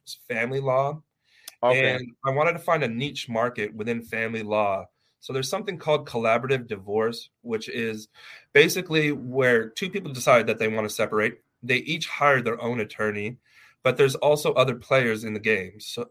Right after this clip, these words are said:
Speaker 1: l-, someone like a mediator, that's a neutral, um,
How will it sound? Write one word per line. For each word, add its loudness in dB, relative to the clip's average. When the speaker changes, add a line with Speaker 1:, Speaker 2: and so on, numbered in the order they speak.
Speaker 1:
l-, -14
someone -6
like -4
a -8
mediator, 0
that's -2
a -2
neutral, -2
um, -4